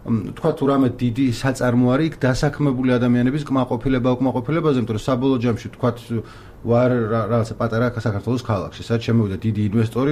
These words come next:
სიტყვა რაღაც დიდ ქარხანას აშენებს, ერთი მხრივ დასაქმება არის კარგია, მაგრამ მეორე მხრივ ვიცით, რომ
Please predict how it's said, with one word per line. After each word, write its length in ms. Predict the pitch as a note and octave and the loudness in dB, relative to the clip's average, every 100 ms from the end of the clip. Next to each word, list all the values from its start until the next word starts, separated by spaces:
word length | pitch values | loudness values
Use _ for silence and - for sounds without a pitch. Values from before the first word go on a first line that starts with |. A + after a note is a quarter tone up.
| A#2 | -2
სიტყვა 300 | - - B2 | -8 -6 -2
რაღაც 220 | A#2 A#2 | 2 0
დიდ 160 | A2+ - | -2 -2
ქარხანას 500 | A2 G#2 A2 A2 A2+ - - - - | -2 -2 0 0 -4 -12 -16 -12 -6
აშენებს, 540 | - D3 D3+ D3 - B2+ A2+ G#2 G2 - - - - - | -4 0 0 0 -2 0 0 0 -6 -12 -18 -20 -20 -4
ერთი 240 | C#3 C#3+ | -2 0
მხრივ 200 | C3+ A2 G#2 | 0 2 2
დასაქმება 500 | A#2 C3+ D3 C#3 D3 | 2 2 2 2 4
არის 180 | D3 D3 | 2 2
კარგია, 340 | D3 C3+ E3 | 0 0 0
მაგრამ 300 | D#3 C#3 D#3+ | 0 2 2
მეორე 260 | C#3+ C3+ C3+ | 4 4 2
მხრივ 260 | A#2 D#3 D#3 | 0 -2 0
ვიცით, 340 | B2 A#2 A#2+ | 0 -2 -2
რომ 160 | D3+ | 0